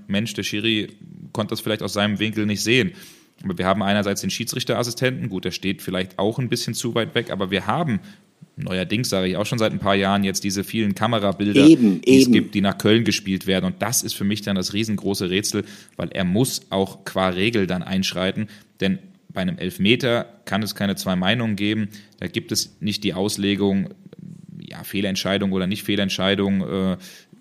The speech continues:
Speaker 1: ist im Mittelfeld natürlich anders. Im, oder bei einer, bei einem Foulspiel, bei einer Entscheidung, die zu einem Elfmeter führt, muss er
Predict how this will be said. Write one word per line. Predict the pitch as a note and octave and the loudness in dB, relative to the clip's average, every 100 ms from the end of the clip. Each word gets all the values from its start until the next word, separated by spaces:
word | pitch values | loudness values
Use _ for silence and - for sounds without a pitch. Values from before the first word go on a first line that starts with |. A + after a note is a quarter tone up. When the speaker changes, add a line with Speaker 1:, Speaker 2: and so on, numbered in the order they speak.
| - - | -16 -8
Speaker 1:
ist | - | -2
im | G2+ | 0
Mittelfeld | G#2 A2 G#2 G#2 | 0 0 0 0
natürlich | G2+ G2 F#2+ - | -2 -2 -4 -2
anders. | A2 G#2+ - - _ _ _ _ _ _ G#2+ | 0 0 -2 -18 _ _ _ _ _ _ 0
Im, | G2+ - - - _ | 2 0 -8 -20 _
oder | G2 F#2 | -6 -4
bei | F#2+ E2+ | -4 -2
einer, | F2+ E2+ D2 _ | 0 -2 -4 _
bei | - F#2+ | -12 -8
einem | E3 | -6
Foulspiel, | - G2+ B2 A#2+ | 0 0 2 0
bei | F#2+ | 0
einer | F2+ F2+ | 0 0
Entscheidung, | F2+ F#2 G2+ G2+ | -2 0 0 -2
die | - | -4
zu | F#2 | -6
einem | F2+ | -4
Elfmeter | - - F#2 F#2 | -4 -4 -2 -4
führt, | - F#2+ | -4 -4
muss | F2+ F#2+ | -2 -2
er | G#2 F#2 | 0 -2